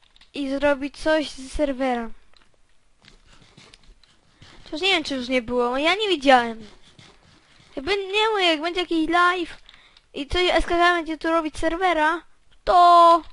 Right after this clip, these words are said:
To jest o tym.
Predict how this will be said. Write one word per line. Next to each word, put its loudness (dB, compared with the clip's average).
To 0
jest -2
o -6
tym. -8